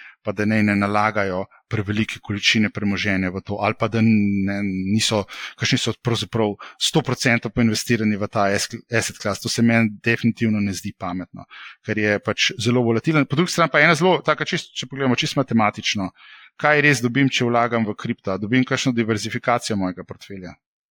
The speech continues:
Ne, ne dobim, ne. De facto ne dobim, ne.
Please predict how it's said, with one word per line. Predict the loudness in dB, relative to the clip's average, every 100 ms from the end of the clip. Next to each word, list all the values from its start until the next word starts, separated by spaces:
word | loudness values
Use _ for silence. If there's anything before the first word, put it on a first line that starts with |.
| _ _ _ _ _ _ _ _ _ -2
Ne, | 0 0 -4
ne | -4
dobim, | -2 -4 -6 -10 _ -14
ne. | -12 -6
De | -2
facto | 0 -2 -2
ne | -2
dobim, | -4 -10 -10
ne. | -12